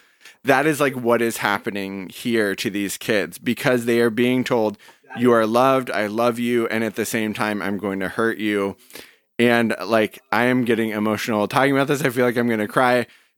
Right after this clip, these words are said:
because it's, like, it is, it is so traumatizing. Um, the, the researchers call it fear without resolution. It is this idea of just, like, there's nowhere safe to go.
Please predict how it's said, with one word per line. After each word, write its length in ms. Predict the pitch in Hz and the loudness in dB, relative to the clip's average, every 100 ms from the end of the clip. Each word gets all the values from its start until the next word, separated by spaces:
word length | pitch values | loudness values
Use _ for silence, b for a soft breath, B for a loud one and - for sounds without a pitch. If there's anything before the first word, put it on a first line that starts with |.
| - | -8
because 480 | 147 - 180 170 151 | -6 -4 0 2 0
it's, 460 | 139 - - - - | -4 -6 -6 -8 -4
like, 240 | 139 147 - | 0 0 2
it 120 | 135 | 2
is, 280 | 139 127 - - | 2 0 -4 -2
it 140 | 123 | 2
is 160 | 123 110 | 2 0
so 400 | - - 127 127 | -4 2 4 2
traumatizing. 960 | - 120 104 98 98 87 85 78 92 90 _ _ _ _ - - | 0 -2 -4 -6 -6 -6 -8 -12 -12 -18 _ _ _ _ -18 -6
Um, 360 | 110 107 104 - B B - | -2 -2 -4 -8 B B -12
the, 480 | 113 117 117 113 - | 0 4 4 2 -2
the 180 | 120 123 | 0 2
researchers 580 | 131 131 151 - 131 | 2 2 0 0 -2
call 220 | - 127 107 | 0 0 0
it 120 | - | -4
fear 400 | - - 117 120 | -8 -2 2 2
without 320 | 113 117 101 | 2 2 0
resolution. 840 | 104 98 95 92 90 - 73 85 - B B - - | 0 -2 -4 -4 -4 -6 -8 -10 -16 B B -14 -2
It 180 | 110 | 0
is 180 | 113 110 | 2 0
this 200 | 110 107 | 0 0
idea 500 | 107 98 107 110 110 | 0 0 0 2 2
of 220 | 92 104 | 2 -2
just, 180 | 92 98 | -2 -4
like, 160 | 101 95 | -4 -4
there's 360 | 98 113 107 | -2 0 2
nowhere 880 | 110 104 104 107 104 107 104 98 95 | 2 2 2 2 4 2 2 0 0
safe 480 | 92 - 95 87 - | -4 -4 -4 -4 -6
to 120 | - | -8
go. 520 | 82 82 62 60 85 | -4 -2 -2 -4 -10